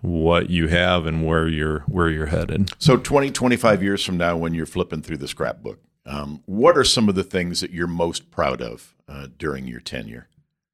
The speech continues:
Speaker 1: You know, I think the, the thing that comes to mind first, um, would be the fully inclusive park we built in two thousand seventeen.
Speaker 2: Mm-hmm.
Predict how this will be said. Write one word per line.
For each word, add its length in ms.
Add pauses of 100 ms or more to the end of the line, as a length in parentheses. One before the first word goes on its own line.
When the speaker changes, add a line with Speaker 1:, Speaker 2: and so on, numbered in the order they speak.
(280)
Speaker 1:
You 100
know, 100
I 100
think 280
the, 280
the 160
thing 380
that 140
comes 220
to 60
mind 460
first, 640 (120)
um, 360
would 200
be 320
the 560
fully 300
inclusive 460
park 260
we 100
built 220
in 80
two 120
thousand 260
seventeen. 680
Speaker 2:
Mm-hmm. 100